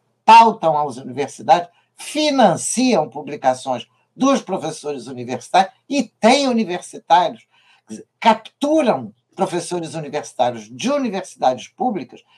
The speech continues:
recebendo bolsas, recebendo complementos, recebendo facilidades, como, por exemplo, o Instituto de Cidadania Empresarial,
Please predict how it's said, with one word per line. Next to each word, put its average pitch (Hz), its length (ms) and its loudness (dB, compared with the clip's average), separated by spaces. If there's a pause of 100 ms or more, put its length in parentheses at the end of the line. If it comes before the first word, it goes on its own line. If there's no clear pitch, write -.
(160)
recebendo 220 760 0
bolsas, 214 540 0
recebendo 196 600 -4
complementos, 202 840 0 (260)
recebendo 196 560 0
facilidades, 180 760 0
como, 185 240 -6
por 196 160 0
exemplo, 165 420 -4
o 185 40 -2
Instituto 175 560 -8
de 185 120 -14
Cidadania 165 720 -4
Empresarial, 147 760 2